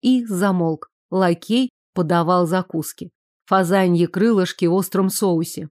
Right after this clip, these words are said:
оленина вяленая, темный сыр с налетом благородной плесени, от запаха которого Ричарда слегка замутило, икра белужья, яйца перепелиные подкопченые, что-то еще, что Ричард вовсе не опознал.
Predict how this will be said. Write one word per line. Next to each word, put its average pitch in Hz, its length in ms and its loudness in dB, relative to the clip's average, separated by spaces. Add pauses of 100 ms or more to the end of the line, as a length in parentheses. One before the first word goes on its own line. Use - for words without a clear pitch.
оленина 196 680 2
вяленая, 170 600 0
темный 196 440 2
сыр 214 360 -4 (380)
с - 120 -10
налетом 202 560 2
благородной 190 580 2
плесени, 180 580 -2 (320)
от 175 180 -2
запаха 180 480 0
которого 190 460 0
Ричарда 180 480 0
слегка 185 420 -2
замутило, 190 680 0 (260)
икра 190 400 0
белужья, 196 640 -2 (220)
яйца 202 520 0
перепелиные 196 760 0
подкопченые, 185 920 -2 (240)
что-то - 300 -8
еще, 190 520 0 (240)
что - 380 0
Ричард 208 460 0
вовсе 196 420 0
не 190 100 2
опознал. 185 640 0